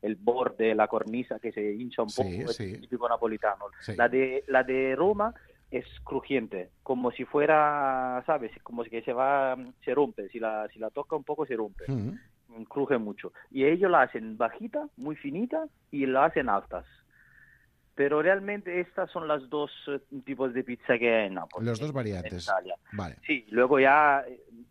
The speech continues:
Speaker 1: estaba hablando antiguamente, luego ya seguro cada uno ha hecho su propia pizza,
Speaker 2: Mm.
Speaker 1: enten-, eh, digamos, ha especulado un poco sobre eso, pero bueno,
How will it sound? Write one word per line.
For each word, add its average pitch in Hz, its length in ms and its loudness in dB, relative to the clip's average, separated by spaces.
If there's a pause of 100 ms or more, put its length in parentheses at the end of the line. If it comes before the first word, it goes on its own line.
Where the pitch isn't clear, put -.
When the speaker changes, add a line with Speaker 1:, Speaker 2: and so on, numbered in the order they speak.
(200)
Speaker 1:
estaba 139 260 -4
hablando 143 280 -2
antiguamente, 120 840 -6
luego 110 260 -4
ya 110 240 0
seguro 113 320 -6
cada 110 240 -4
uno 120 260 -6
ha 113 40 -6
hecho - 160 -18
su - 120 -20
propia 113 280 -8
pizza, 147 480 -6
Speaker 2:
Mm. 120 60 0
Speaker 1:
enten-, 113 360 -8 (380)
eh, 113 420 0
digamos, 117 340 -2
ha 113 40 -2
especulado 113 460 -2
un 110 60 -12
poco 110 220 -2
sobre 110 280 -4
eso, 113 200 -4
pero 110 200 -2
bueno, 101 280 -6